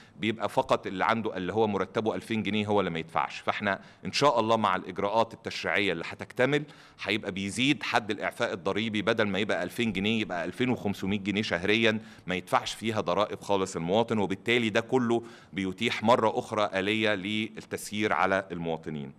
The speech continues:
الحقيقة في مجال توفير السلع الأساسية، ومع كل الأزمات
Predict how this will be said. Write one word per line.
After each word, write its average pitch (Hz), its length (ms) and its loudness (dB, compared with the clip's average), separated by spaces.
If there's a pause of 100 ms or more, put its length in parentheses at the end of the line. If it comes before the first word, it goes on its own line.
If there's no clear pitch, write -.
(1040)
الحقيقة 170 380 2
في - 180 -4
مجال 113 340 4
توفير 131 520 0
السلع 110 360 -2
الأساسية، - 600 -12 (580)
ومع 92 260 2
كل 156 540 -2 (120)
الأزمات 104 640 0